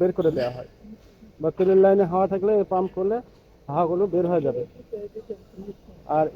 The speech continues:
এ পাশে এটা হচ্ছে ফিউজ বক্স, ফিউজ বক্স, এর বিভিন্ন ধরনের ফিউজ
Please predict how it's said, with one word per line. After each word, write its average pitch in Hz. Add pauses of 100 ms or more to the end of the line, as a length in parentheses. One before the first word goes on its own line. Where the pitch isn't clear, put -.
এ -
পাশে 220
এটা 208
হচ্ছে 220 (340)
ফিউজ 214 (120)
বক্স, 135 (1600)
ফিউজ 202 (100)
বক্স, 220 (540)
এর 165
বিভিন্ন 202
ধরনের 190
ফিউজ 196